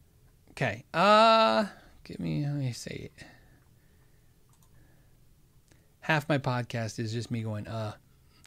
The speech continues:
Um, <laughs> and, um, uh, B-, B A Weevil just did a super chat for no reason, man. I appreciate that. Thank you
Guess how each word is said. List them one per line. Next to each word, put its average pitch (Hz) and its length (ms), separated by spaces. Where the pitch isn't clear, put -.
Um, 175 320
<laughs> - 380
and, 151 180
um, 127 240
uh, 139 200
B-, 196 340
B 214 200
A - 20
Weevil 240 340
just 208 220
did 240 100
a 220 60
super - 240
chat 214 240
for 233 60
no 240 100
reason, 226 280
man. 147 220
I 196 40
appreciate 190 520
that. 98 220
Thank 220 240
you 104 80